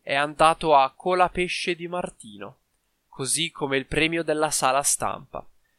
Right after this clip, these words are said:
Mengoni ha vinto anche il premio per le migliori musiche assegnato dall'orchestra.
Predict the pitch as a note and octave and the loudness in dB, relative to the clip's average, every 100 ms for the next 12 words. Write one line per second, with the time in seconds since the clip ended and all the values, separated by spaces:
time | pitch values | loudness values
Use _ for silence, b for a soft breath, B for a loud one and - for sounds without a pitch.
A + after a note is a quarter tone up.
0 | _ _ - B2 B2 B2+ C#3 D#3 E3 E3 | _ _ -6 -4 -4 -2 0 0 -4 -6
1 | C#3+ C#3+ E3+ E3+ - D3 F3+ F#3+ F3+ D#3+ | -4 -4 -6 -8 2 4 4 0 -4 -4
2 | - D#3 B2+ B2 A#2 C3 C3 C3 C3 C3 | -4 -4 -4 -8 -8 -4 -4 -4 -4 -6
3 | B2+ C3+ F3+ F3+ D#3 E3 E3+ F3+ F3+ F#3+ | -8 -2 -2 -2 -6 -10 -10 -8 -6 -6
4 | - F3 - G3 G3 F3 A#2 C3+ C#3 D3+ | -4 -2 0 -2 -2 -2 -4 -4 -2 -2
5 | E3+ E3+ - G2 - - - | -2 -8 -8 -8 -6 -6 -8